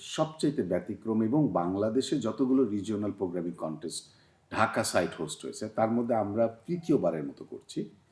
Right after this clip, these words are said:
এর আগে আমাদের যে পার্শ্ববর্তী বিশ্ববিদ্যালয়, আমাদের প্রতিবেশী বিশ্ববিদ্যালয়, বিউবিটি, নর্থ সাউথ, ঢাকা ইউনিভার্সিটি, বুয়েট, যিনারাই করেছেন,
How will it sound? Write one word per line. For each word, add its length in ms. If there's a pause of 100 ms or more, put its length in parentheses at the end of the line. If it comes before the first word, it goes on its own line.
(380)
এর 180
আগে 360
আমাদের 500
যে 200
পার্শ্ববর্তী 640
বিশ্ববিদ্যালয়, 580
আমাদের 220
প্রতিবেশী 500
বিশ্ববিদ্যালয়, 680 (400)
বিউবিটি, 680
নর্থ 240
সাউথ, 480 (520)
ঢাকা 320
ইউনিভার্সিটি, 800
বুয়েট, 600 (800)
যিনারাই 540
করেছেন, 340